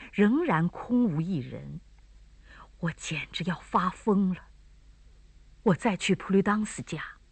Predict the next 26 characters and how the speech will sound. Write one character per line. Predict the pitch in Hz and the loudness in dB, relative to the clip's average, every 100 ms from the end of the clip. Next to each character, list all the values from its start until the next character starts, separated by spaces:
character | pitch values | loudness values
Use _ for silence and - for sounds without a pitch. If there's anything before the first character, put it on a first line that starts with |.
| - - - - - | -20 -20 -20 -20 -10
守 | - - 196 | 0 4 6
门 | 175 214 | 6 4
人 | 233 190 | 4 2
说 | - 220 | 2 -2
他 | - - | 0 -4
不 | 165 175 | -2 -4
在， | - 226 175 - - - | 0 -2 -2 -18 -20 0
并 | 214 165 | 2 4
交 | 233 214 | 4 4
给 | 180 | 2
我 | 175 139 | 0 0
一 | 170 | -4
封 | - 190 | 0 -2
信。 | 180 - 190 - _ - - _ _ - - - - - | -2 -6 -6 -6 _ -20 -20 _ _ -20 -20 -20 -20 -12
我 | - 160 | 0 0
认 | 147 190 151 | 4 4 2
出 | - 151 143 | -2 -4 -6
是 | - 160 | -4 -2
玛 | 151 175 | 0 0
格 | 190 | 0
丽 | 185 220 | 0 0
特 | 208 | -2
写 | 156 - 160 | -10 -2 -2
给 | 165 160 | 0 -2
我 | 147 92 - | -2 -6 -14
的， | 147 | -16